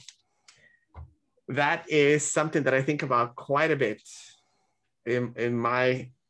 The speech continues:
reading and study of theology. Uh, I've pursued all kinds of questions, but I feel like I got pretty good answers now. But this is the one question in which I feel like I'm still wrestling with.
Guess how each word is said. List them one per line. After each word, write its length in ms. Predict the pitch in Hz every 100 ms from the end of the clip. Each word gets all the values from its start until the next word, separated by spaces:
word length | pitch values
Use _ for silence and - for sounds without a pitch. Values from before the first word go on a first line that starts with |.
| -
reading 480 | 120 139 131 135
and 100 | 107
study 320 | 110 - 127 123
of 120 | 117
theology. 1000 | 117 113 113 117 117 113 110 110 110 - _ _ _ _ _ _ _ _ _ _ _ _ _
Uh, 320 | 117 101 101 -
I've 300 | 110 156 -
pursued 480 | 143 120 - 131 131
all 100 | 123
kinds 320 | 131 139 131
of 80 | 117
questions, 640 | - 139 - 117 113 120 123
but 220 | 107 101
I 60 | 107
feel 160 | 131 139
like 180 | 135
I 80 | 127
got 240 | 120 120 123
pretty 160 | 147
good 160 | 139 127
answers 420 | 131 143 113 107
now. 380 | 92 87 123 - - - -
But 120 | 131
this 260 | 135 180 -
is 260 | 147 156
the 100 | 143
one 240 | 123 135 139
question 460 | - 147 160 123
in 120 | 113 110
which 540 | 113 113 - - - _ _ _ _ -
I 200 | 117 117
feel 240 | 120 139
like 120 | 127 120
I'm 100 | 117
still 220 | - 120
wrestling 520 | 113 110 110 101 -
with. 160 | -